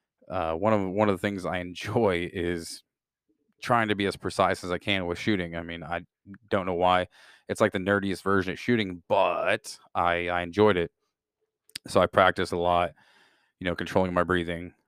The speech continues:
relaxing, trying to slow my heart rate down to a manageable level. And, you know, so I inhale nice and slow, hover or float the, uh, the reticle above where I wanted to shoot. I start to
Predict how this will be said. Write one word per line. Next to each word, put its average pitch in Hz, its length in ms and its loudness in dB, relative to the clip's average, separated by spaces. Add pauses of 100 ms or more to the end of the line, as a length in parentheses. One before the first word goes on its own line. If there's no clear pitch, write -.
relaxing, 90 880 -2
trying 90 240 -2
to 87 60 -6
slow 95 240 -4
my 95 140 0
heart 90 220 2
rate 92 160 0
down 90 200 -4
to 92 80 -4
a 90 40 -6
manageable 90 440 -4
level. 85 440 0 (560)
And, 87 300 -6
you 87 80 -8
know, 85 260 -4
so - 180 -2
I 87 120 2
inhale 95 500 -2
nice 92 320 -4
and 98 80 -12
slow, 95 600 0 (1600)
hover 98 600 0 (600)
or 90 180 -2
float 101 420 2 (120)
the, 92 240 0
uh, 90 180 2 (160)
the 95 80 -4
reticle 92 400 2
above 92 480 2 (120)
where 95 180 2
I 92 60 6
wanted 92 220 0
to 85 60 -4
shoot. 107 540 -2 (540)
I 87 100 -6
start 98 360 2
to - 80 -10